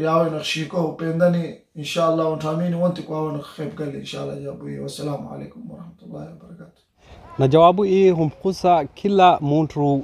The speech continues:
Speaker 2: uamini uko chimini. Kwa hiyo nakhtomura fikraye ni jawabu wa khuso wantamini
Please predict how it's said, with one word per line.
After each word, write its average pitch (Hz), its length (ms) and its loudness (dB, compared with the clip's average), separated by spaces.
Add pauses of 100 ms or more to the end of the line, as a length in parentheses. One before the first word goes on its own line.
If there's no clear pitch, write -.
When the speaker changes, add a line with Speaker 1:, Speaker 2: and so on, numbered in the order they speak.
Speaker 2:
uamini 147 640 4
uko 107 400 -2
chimini. 110 600 -2 (340)
Kwa 143 140 8
hiyo 175 100 6
nakhtomura 170 640 6
fikraye 170 880 0 (400)
ni 123 100 0
jawabu 165 600 6
wa 143 100 4
khuso 170 440 2
wantamini 143 760 2